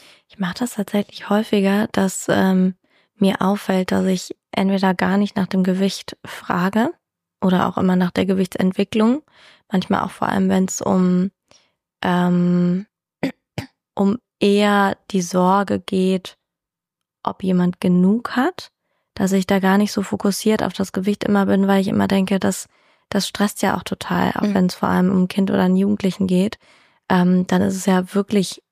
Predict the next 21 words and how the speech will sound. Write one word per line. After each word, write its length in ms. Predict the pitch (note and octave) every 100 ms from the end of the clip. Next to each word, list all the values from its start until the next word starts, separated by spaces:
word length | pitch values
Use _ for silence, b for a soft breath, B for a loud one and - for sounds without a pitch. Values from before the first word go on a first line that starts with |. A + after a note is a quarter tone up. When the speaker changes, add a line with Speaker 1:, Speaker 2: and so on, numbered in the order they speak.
| -
Speaker 1:
erstmal 440 | G3 F#3 - F#3+
viel, 180 | - G3+
viel 200 | F#3+ F#3+
wichtiger, 580 | G3 - G3 G3 F#3+ G3 b b b b b _ _ _ -
ähm, 680 | F#3+ F3+ F3 F3 F3 F3 - _ -
zum 140 | F#3
Beispiel 280 | F3 F3 -
auch 120 | -
wieder 160 | F#3+ F#3
die 120 | F3+
Vielfalt 520 | - G3 F#3 F#3 F3+
mit 180 | F3+ -
in, 240 | F3+ F3
in 160 | A#3+ F3+
die 100 | F3+
Lebensmittelauswahl 800 | F#3 F#3 F#3 F#3+ F#3+ - F3 F3
zu 140 | E3+ F#3
bekommen 460 | F#3+ - F3 F3 F3
oder 380 | F3+ F3+ F3 F3 b b b
dass, 360 | F#3+ E3 - -
äh, 360 | - - -